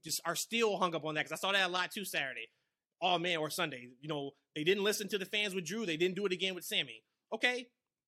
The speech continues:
geniuses, you put the belt on Drew back in September. What is Drew's first feud? And more importantly, where does this bloodline storyline go, if that's the case?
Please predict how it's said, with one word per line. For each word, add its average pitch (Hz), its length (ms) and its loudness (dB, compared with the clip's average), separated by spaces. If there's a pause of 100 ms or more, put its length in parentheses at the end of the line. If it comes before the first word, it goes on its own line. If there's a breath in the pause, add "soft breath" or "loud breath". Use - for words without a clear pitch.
geniuses, 190 580 0 (360)
you 156 100 -14
put 220 140 4
the 214 60 -2
belt 226 200 2
on 220 480 0 (400)
Drew 220 300 0
back 214 200 4
in 196 80 -2
September. 175 720 0 (760)
What 180 180 2
is 226 160 -2
Drew's 240 560 -2
first 240 520 -2 (680)
feud? 262 380 -2
And 202 100 2
more 285 220 4
importantly, 202 640 -2 (420)
where 254 260 4
does 240 220 0
this 233 300 -2
bloodline 160 760 -2 (320)
storyline 160 580 -2
go, 110 240 -12 (600)
if 180 120 -2
that's - 180 0
the 151 80 -12
case? 123 400 -10